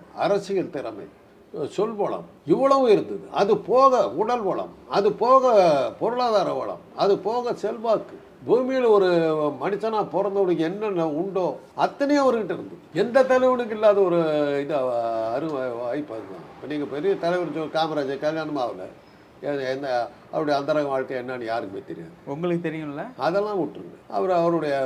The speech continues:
Speaker 1: அவருக்கு, அஹ், கு-, குடும்ப வாழ்க்கை இல்லை. அண்ணா குழந்தைகள் இல்லை, அஹ், பெரியார் குழந்தைகள் இல்லை.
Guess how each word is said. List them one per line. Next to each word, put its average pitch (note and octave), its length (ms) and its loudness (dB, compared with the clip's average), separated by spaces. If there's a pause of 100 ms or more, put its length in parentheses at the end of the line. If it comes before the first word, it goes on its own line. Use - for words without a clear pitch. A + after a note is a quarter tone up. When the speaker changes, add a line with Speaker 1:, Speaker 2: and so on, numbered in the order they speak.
(320)
Speaker 1:
அவருக்கு, D3+ 640 -4 (480)
அஹ், D3 480 -2 (120)
கு-, F3+ 140 -4
குடும்ப G3 300 -2
வாழ்க்கை G#2 320 -6
இல்லை. F2 180 -14 (500)
அண்ணா F3 400 -2 (280)
குழந்தைகள் F3+ 420 -2
இல்லை, F2+ 260 -10 (200)
அஹ், D#3 520 4
பெரியார் A3 580 0 (100)
குழந்தைகள் F#3+ 520 -2
இல்லை. - 160 -14